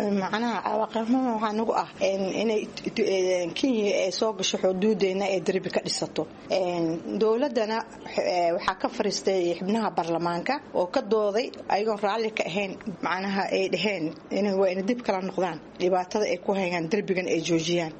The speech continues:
Marka sidaas darteed, annaga marka bulsho ahaan waxaan ku taageersanahay in dowladda ay difaac adag ka muujiso,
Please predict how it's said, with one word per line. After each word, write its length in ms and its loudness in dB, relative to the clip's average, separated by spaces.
Marka 260 -2
sidaas 320 0
darteed, 320 0
annaga 340 0
marka 280 0
bulsho 320 0
ahaan 360 -2
waxaan 320 -2
ku 100 -4
taageersanahay 720 0
in 200 0
dowladda 400 2
ay 100 0
difaac 400 0
adag 200 -2
ka 100 2
muujiso, 540 2